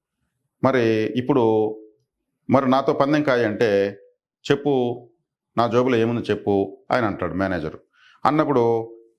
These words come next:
మాందేశ్వరుడు, "మీ జోబులో ఐదు వందల రూపాయల కాగితం ఉంది" అని చెప్తాడు. అప్పుడు మేనేజర్ చూసుకుంటే ఐదు వందలు ఉంటుంది.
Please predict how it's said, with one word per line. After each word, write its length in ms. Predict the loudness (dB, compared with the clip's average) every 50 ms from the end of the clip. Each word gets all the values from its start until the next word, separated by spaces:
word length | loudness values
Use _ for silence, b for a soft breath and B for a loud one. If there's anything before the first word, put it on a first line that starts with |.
| _ _ -2
మాందేశ్వరుడు, 880 | 0 0 2 2 0 0 0 0 0 0 2 0 0 0 -2 -4 -8 -16 _ _ _ _ _ -4
"మీ 140 | 0 0 2
జోబులో 720 | 2 2 2 2 2 2 2 2 2 0 -2 -4 -6 -14 -8 -4 -2
ఐదు 180 | 0 2 2 2
వందల 180 | 2 2 2
రూపాయల 280 | 0 0 0 0 0 0
కాగితం 360 | 0 -2 -2 0 -2 -4 -4
ఉంది" 480 | -4 -4 -2 -2 -2 -2 -2 -2 -4 -8 -10 b b b b b _ -4
అని 80 | -4 -4
చెప్తాడు. 420 | -2 -4 -6 -6 -8 -12 -12 -12 -14 _ _ _ _ _ _ _ _ _ _ _ _ _ _ _ _ _ _ _ _ _ _ _ _ _ _ _ _ _ _ _ -2
అప్పుడు 200 | 0 2 2 4
మేనేజర్ 380 | 4 4 2 2 2 0 0 0
చూసుకుంటే 580 | -2 -2 0 -2 0 2 2 2 2 2 2 2
ఐదు 140 | 2 2 0
వందలు 160 | 0 -2 -2
ఉంటుంది. 340 | -4 -4 -8 -12 -12 -16